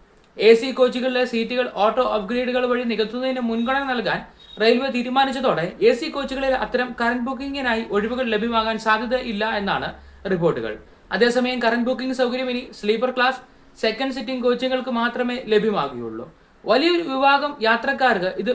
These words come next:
പ്രയോജനം ആകുകയും ചെയ്യും. പുതിയ മാറ്റങ്ങളെക്കുറിച്ച് റെയിൽവേ ബോർഡ് കഴിഞ്ഞ ദിവസം ദക്ഷിണ റെയിൽവേയും മറ്റ് എല്ലാ സോണൽ റെയിൽവേകളെയും അറിയിച്ചു. ഇതനുസരിച്ച് എ സി ക്ലാസ്സുകളിലെ എല്ലാ സീറ്റുകളും ബർത്തുകളും പരമാവധി നിറയ്ക്കുന്നത് റെയിൽവേ ഉറപ്പാക്കും.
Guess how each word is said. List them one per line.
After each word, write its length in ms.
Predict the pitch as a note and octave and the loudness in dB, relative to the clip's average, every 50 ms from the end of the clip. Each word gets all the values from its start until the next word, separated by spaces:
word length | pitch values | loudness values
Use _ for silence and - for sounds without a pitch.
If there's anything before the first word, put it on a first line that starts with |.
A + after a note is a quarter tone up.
| - | 0
പ്രയോജനം 420 | - A3 A3 A#3+ A#3+ A3+ B3+ B3 A#3+ - | 2 2 4 4 4 2 0 -2 -2 0
ആകുകയും 480 | G#3 G#3 G#3 G3+ G3 G3+ G3+ G3 F3 | 0 0 0 0 -2 -2 -2 -2 -4
ചെയ്യും. 260 | D#3+ B2+ A#2 G#2 A2 - - _ - _ _ - - _ - - | -4 -8 -12 -14 -14 -18 -20 _ -20 _ _ -20 -20 _ -2 0
പുതിയ 200 | G#3+ A3+ B3 C4+ | 2 2 2 2
മാറ്റങ്ങളെക്കുറിച്ച് 760 | C4 B3+ B3+ B3 C4 C4 C4 C4 B3+ - - B3 E3+ F#3 G3 G3+ | 2 2 2 2 2 2 2 2 2 2 -2 -2 -2 -2 -2 0
റെയിൽവേ 300 | G#3 G#3 A3+ A#3 A#3 C4 | 2 2 2 4 4 4
ബോർഡ് 300 | B3+ A#3+ B3 A#3+ A#3+ A#3+ - - - | 4 4 4 2 2 0 -2 -2 0
കഴിഞ്ഞ 200 | A3 A3 A3+ B3+ | 0 0 0 0
ദിവസം 300 | B3+ B3+ B3 A#3 B3+ C4 - - - F3 | 0 -2 -2 -2 -4 -6 -8 -6 -2 -2
ദക്ഷിണ 320 | G3 - - B3 B3 B3+ | -2 -2 -4 -4 -2 0
റെയിൽവേയും 720 | B3 B3 A#3+ A#3+ A#3+ B3 A#3+ A#3+ A#3 F3+ F#3 - - - _ - _ - - - _ G#3 | 0 0 0 0 0 2 2 2 0 -2 -2 -4 -12 -20 _ -20 _ -20 -20 -16 _ -2
മറ്റ് 200 | A3 A3 A#3 C4 | -2 0 4 4
എല്ലാ 280 | B3+ B3 B3 C4+ C4+ | 4 4 4 4 2
സോണൽ 340 | B3+ B3+ B3+ B3 B3 C4 C4+ - G#3 A#3 | 2 2 0 0 2 0 0 -2 -2 -2
റെയിൽവേകളെയും 760 | A#3+ B3 B3 B3+ C4 C4 B3+ B3+ B3+ A#3+ A3+ A3 A3+ A3 - | 0 0 0 2 2 2 2 2 4 4 4 4 4 2 -2
അറിയിച്ചു. 400 | - - D3+ C#3 B2 - - A2+ - - _ _ _ - - - - - - | -4 -2 -2 -2 -4 -6 -10 -14 -16 -18 _ _ _ -20 -20 -20 -20 -10 -6
ഇതനുസരിച്ച് 540 | - A#3+ C#4+ C4+ C4+ - C#4+ C#4+ C#4 A#3+ C#4+ | 0 0 2 2 2 -2 -4 -4 -4 -6 -8
എ 240 | - - G3 A#3 | -2 4 6 6
സി 140 | B3+ A#3+ D4 D4 | 6 4 0 -4
ക്ലാസ്സുകളിലെ 460 | - F#3+ G3+ - C4+ C#4 C#4 C#4 C#4 C4+ | 0 0 0 0 0 -2 -2 0 0 2
എല്ലാ 240 | A#3+ A3+ A3+ C4 | 2 2 2 0
സീറ്റുകളും 480 | C4+ - C4 C4 - B3+ C4 C4+ C4+ A#3 | -2 -2 -4 -4 -4 -2 -2 -2 0 0
ബർത്തുകളും 460 | A#3 A3 - - B3+ B3 F3+ E3+ F3 | 0 0 0 0 0 0 0 0 0
പരമാവധി 460 | E3+ F#3 G3+ G#3 A#3 A#3+ C4 C4 B3+ | 0 0 0 2 2 2 2 0 0
നിറയ്ക്കുന്നത് 600 | B3 A3+ A3+ A#3 A#3+ A#3+ C4+ C4 B3 F#3 D3+ - - - - - - - - - F3 | 0 0 0 0 -2 -4 -4 -4 -4 -4 -4 -6 -6 -10 -18 -20 -20 -20 -12 -4 0
റെയിൽവേ 300 | G#3 A#3 B3+ B3 B3+ B3+ | 2 2 2 4 4 2
ഉറപ്പാക്കും. 640 | B3 - G3 G#3+ G#3 - E3 B2 A2+ - - - - | 2 4 2 2 2 0 -2 -4 -6 -8 -10 -14 -16